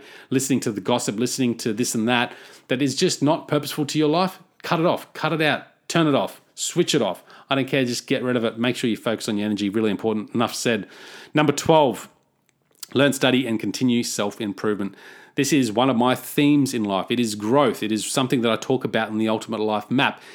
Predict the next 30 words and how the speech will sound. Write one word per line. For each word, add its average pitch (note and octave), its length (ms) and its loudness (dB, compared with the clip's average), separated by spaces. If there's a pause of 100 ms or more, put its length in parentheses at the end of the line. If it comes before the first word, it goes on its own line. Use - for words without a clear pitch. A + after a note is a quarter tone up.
(120)
It C3+ 140 2
is B2 100 4
a A#2 240 0
fundamental C3 720 2
life A#2 380 0
principle. C#3+ 480 -4 (340)
We A#2+ 180 2
need B2 540 2
to - 80 -10
constantly A2+ 640 -4
be G2+ 140 -2
learning A2 540 0
and G#2 180 -4
growing. G2+ 560 -2 (240)
Actually, A#2+ 320 -2
I G#2+ 120 0
just A2+ 360 -4
went A#2 280 -2
to A2 400 0
a G#2 480 -2
teaching A2 560 0 (400)
with A#2 240 -2
the A#2 80 0
local, A2 520 0
uh, G2+ 120 -2
Buddha, A#2 360 -2
the G2+ 120 -6
monk A#2+ 280 -2
up A2 120 -6
here, B2 320 0